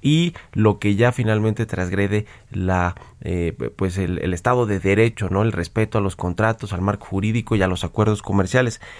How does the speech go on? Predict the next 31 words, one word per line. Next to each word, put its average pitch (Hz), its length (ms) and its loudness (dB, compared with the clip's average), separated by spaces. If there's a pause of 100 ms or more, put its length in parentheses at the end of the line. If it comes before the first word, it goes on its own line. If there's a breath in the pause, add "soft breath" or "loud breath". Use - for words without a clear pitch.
(140 loud breath)
El 117 160 4
presidente, 139 460 0
yo 120 120 4
lo 123 60 2
he 127 40 2
escuchado 104 480 -2
y 120 80 0
él 104 100 0
dice 101 300 -2
que - 160 -6
no, 110 240 2
que 101 140 -6
lo 95 160 -6
que 87 120 -8
quieren 123 300 0
hacer 123 340 0 (240 loud breath)
es 113 220 -2
para 101 240 0
bien 107 200 0
de 101 80 0
México 113 640 0 (240 loud breath)
y 95 220 0
es 107 160 0
un 107 100 0
tema 101 280 0
de 92 140 0
soberanía, 92 800 0 (320 loud breath)
eh, 92 100 -2
nacional 98 540 0
y 95 80 -2
energética. 95 800 -2